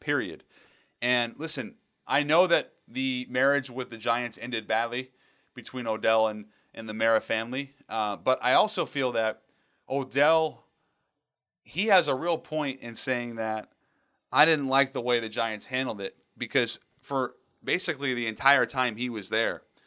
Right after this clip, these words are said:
Odell Beckham Junior was the only positive thing the Giants had going. It's the reason why they had primetime games despite winning five, six games every year. And it's the reason why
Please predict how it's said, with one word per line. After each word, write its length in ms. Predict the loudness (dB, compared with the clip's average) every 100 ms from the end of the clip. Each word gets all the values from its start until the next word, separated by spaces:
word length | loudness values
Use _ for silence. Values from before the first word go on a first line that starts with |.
| _ _ _ _ -2
Odell 300 | 4 6 8
Beckham 420 | 6 4 -4 -8 -8
Junior 360 | -4 -2 -2
was 220 | -2 -4
the 160 | -6 -6
only 300 | -2 -2 -2
positive 540 | 2 4 4 2 -6 -4
thing 200 | -4 -4
the 80 | -4
Giants 360 | -4 -4 -4
had 200 | -6 -2
going. 360 | -2 -2 -2 -6
It's 240 | -8 -8 -4
the 120 | -2
reason 340 | -2 -2 -2
why 160 | -2 -2
they 140 | -2
had 200 | -4 -4
primetime 520 | -4 -4 -4 -6 -6
games 400 | -6 -6 -6 -10
despite 360 | -10 0 0 0
winning 220 | -6 -6
five, 300 | -2 0 0
six 240 | -6 -10 -8
games 280 | -8 -6
every 220 | -6 -6 -6
year. 300 | -4 -6 -8 -20 -20 -20 _ -2
And 180 | 0 0
it's 160 | -2
the 120 | -2
reason 360 | 0 0 0 2
why 360 | 4 6 4